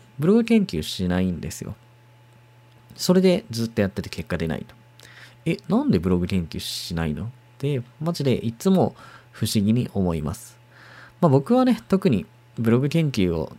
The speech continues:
重視していて、初心者の人はとりあえずブログ研究やってくださいっていうことを言います。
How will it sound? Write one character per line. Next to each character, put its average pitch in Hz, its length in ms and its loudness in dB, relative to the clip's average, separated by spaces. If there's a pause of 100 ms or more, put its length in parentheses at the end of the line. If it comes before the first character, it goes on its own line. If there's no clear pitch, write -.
重 143 240 0
視 98 200 -4
し - 100 -10
て - 80 -2
い 95 100 2
て、 - 280 -2 (680)
初 123 200 0
心 185 220 4
者 101 120 -2
の 92 80 -2
人 104 200 0
は 90 80 4
と 107 140 0
り 180 200 4
あ 220 40 6
え 139 40 4
ず 98 80 -4
ブ 95 100 0
ロ 101 80 4
グ 113 100 4
研 113 220 2
究 76 180 -4
や 76 100 -2
っ - 40 -4
て - 140 -8
く 113 80 0
だ 117 80 0
さ 139 100 0
い 117 60 2
っ 95 40 -2
て - 140 -6
い 87 180 0
う 87 60 -8 (340)
こ - 120 -6
と 156 140 4
を - 40 -4
言 90 160 -4
い 82 40 -6
ま 80 120 -4
す。 - 240 -20